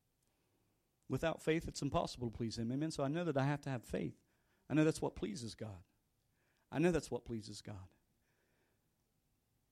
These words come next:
But see, y-, you know, even in this text, he's saying, "It's not about your kingdom. It's, it's about building my kingdom."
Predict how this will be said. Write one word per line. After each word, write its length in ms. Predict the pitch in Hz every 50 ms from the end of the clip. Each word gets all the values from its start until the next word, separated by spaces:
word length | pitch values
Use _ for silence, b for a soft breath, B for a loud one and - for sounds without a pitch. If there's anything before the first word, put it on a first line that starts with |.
| _ _ _ _ _ _ _ -
But 80 | 131 -
see, 260 | - 175 165 - -
y-, 140 | - 165 - -
you 80 | - 175
know, 80 | 165 160
even 260 | 180 185 190 170 180
in 120 | 170 175
this 220 | 170 165 160 - -
text, 340 | - - - 165 - - -
he's 120 | 139 -
saying, 200 | - - 165 143
"It's 160 | 131 - 190
not 100 | 196 180
about 240 | 175 165 170 165 -
your 140 | - 139 131
kingdom. 400 | - - 180 175 143 127 117 117
It's, 120 | 113 -
it's 200 | 139 120 - -
about 280 | 123 131 135 135 - 127
building 300 | 143 143 131 131 127 123
my 140 | 131 131 120
kingdom." 380 | - - 110 104 101 101 90